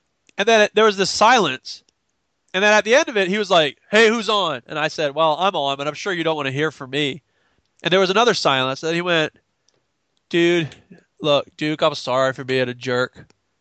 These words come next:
I was like, "What?" He's like, "Yeah, you were being nice, and I, I, you didn't deserve that, and I'm really sorry for being a scumbag, and, like,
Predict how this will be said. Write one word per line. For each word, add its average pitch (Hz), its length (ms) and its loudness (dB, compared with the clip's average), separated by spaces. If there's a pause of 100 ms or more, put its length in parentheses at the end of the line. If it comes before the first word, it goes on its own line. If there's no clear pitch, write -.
(760)
I 143 80 -8
was 131 100 -8
like, 131 120 -6
"What?" 175 540 -2
He's 180 160 -6
like, 147 140 4
"Yeah, 160 380 6
you 175 160 -6
were 196 80 -4
being 185 200 -2
nice, 151 300 0
and 156 80 0
I, 156 320 2
I, - 40 -12
you 180 100 -4
didn't 175 140 -4
deserve 143 300 -6
that, 143 220 2
and 139 80 -4
I'm 143 100 -8
really 143 220 -6
sorry 135 360 -2
for 139 120 -18
being 139 160 -6
a 135 60 -6
scumbag, 131 600 -4
and, 127 100 -12 (300)
like, 139 220 2